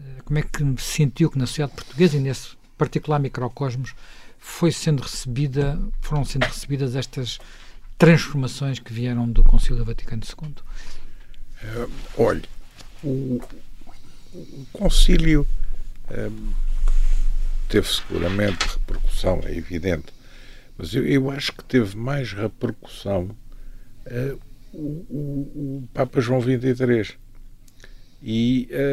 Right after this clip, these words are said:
Speaker 2: as mensagens da Mater et Magister e, sobretudo, da Pacem in Terris, porque, eh, a-, acho que há ali,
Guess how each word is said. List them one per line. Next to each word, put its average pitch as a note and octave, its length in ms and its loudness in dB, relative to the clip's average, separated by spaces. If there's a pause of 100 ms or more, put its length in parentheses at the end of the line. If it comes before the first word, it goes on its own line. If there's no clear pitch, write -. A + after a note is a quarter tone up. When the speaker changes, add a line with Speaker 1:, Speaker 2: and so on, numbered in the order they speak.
(100)
Speaker 2:
as G#2+ 180 -8
mensagens A#2+ 1200 -4 (160)
da G#2 460 -2 (460)
Mater A2+ 760 -4
et A#2 140 0
Magister G#2+ 600 -4
e, A2+ 60 -4
sobretudo, C3+ 920 -4 (480)
da B2 420 4 (120)
Pacem C3+ 420 0
in C3+ 100 -4
Terris, A#2 540 -2 (120)
porque, B2+ 520 -4 (760)
eh, A#2 400 2 (1500)
a-, - 360 -6
acho - 240 -4
que - 140 -4
há C#3+ 120 0
ali, A#2+ 480 0